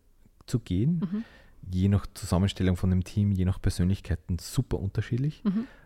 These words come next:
Speaker 1: Aber meistens gibt's wen, der dann die Führung ein bisschen übernimmt.
Speaker 2: Mhm.
Speaker 1: Und, äh, das kann auch gut funktionieren, das kann auch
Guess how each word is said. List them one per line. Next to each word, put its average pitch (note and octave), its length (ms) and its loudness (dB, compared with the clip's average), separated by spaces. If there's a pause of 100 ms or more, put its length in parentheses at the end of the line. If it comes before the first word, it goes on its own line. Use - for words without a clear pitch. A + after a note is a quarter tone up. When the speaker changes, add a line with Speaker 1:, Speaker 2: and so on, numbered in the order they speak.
Speaker 1:
Aber G#2+ 180 4
meistens G#2+ 540 0
gibt's - 300 -6
wen, A2+ 180 2
der G2 120 0
dann F#2+ 200 0
die F#2+ 120 -2
Führung G#2+ 520 -2
ein C3 60 0
bisschen C#3+ 200 0
übernimmt. C#3+ 480 0
Speaker 2:
Mhm. G#3+ 240 0 (840)
Speaker 1:
Und, A2+ 640 6 (440)
äh, - 80 -12 (380)
das - 180 -6
kann E2 440 0
auch D2 200 -6
gut A2+ 180 2
funktionieren, D#3 540 0
das - 140 -10
kann E2+ 220 4
auch F#2 200 4